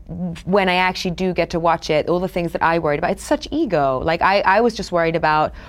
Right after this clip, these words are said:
what I was doing like this, and, and, and then after these experiences of being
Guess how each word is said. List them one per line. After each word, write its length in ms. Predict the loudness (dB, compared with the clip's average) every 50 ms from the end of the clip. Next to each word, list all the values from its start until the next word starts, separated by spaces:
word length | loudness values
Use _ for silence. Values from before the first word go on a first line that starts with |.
| -18 -8 -4
what 160 | -2 2 2
I 200 | 4 4 4 2
was 120 | 0 0
doing 200 | -2 -2 -2 -2
like 160 | -2 -2 0
this, 260 | 2 2 2 2 0 -2
and, 220 | -4 -4 -4 -4
and, 180 | -4 -4 -6 -6 -6
and 240 | -6 -4 -4 -2 -2
then 200 | -2 -2 -2 0
after 420 | 0 0 0 0 0 0 0 0 0
these 240 | -2 -4 -6 -6 -6
experiences 600 | -8 -8 -6 -4 -2 -2 -2 -2 -4 -6 -8 -10
of 100 | -8 -6
being 220 | -6 -6 -6 -6